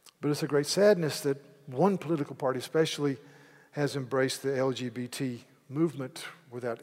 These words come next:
any conflict. And so there's no distinction that can ever be made. It's merely a matter of the will. And this sadness, I believe, will lead to madness. And I don't want to impugn the motives of these people.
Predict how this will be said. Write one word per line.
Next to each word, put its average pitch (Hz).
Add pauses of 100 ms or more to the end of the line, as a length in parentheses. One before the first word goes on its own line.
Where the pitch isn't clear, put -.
any 160 (1000)
conflict. 135 (1160)
And 117
so 139
there's 117
no 156
distinction 135
that 117
can 139
ever 180
be 135
made. 110 (260)
It's 110
merely 131
a 117
matter 120
of 113
the 117
will. 110 (340)
And 123
this 117
sadness, 151
I 131
believe, 120
will 110
lead 110 (120)
to 110 (180)
madness. 101 (1500)
And 135
I 170
don't 160
want 156
to 143
impugn 160
the 127
motives 135
of 107
these 123
people. 160